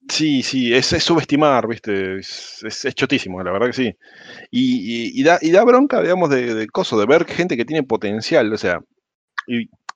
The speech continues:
yendo, digamos, a eso, digamos, yo volviendo, digamos, al, a, al arcade, justamente,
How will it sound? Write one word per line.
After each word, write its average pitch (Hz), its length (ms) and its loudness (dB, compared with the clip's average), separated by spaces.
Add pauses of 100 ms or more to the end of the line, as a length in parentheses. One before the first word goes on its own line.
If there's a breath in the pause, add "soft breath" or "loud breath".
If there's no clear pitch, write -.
(300)
yendo, 170 240 6
digamos, 147 340 6
a 117 100 2
eso, 117 220 -2
digamos, 95 280 -6 (100)
yo 165 220 2 (300)
volviendo, 113 500 0
digamos, 110 320 -4
al, 87 440 -10
a, 82 280 -16
al 104 180 -10
arcade, 95 580 -2
justamente, 90 480 -14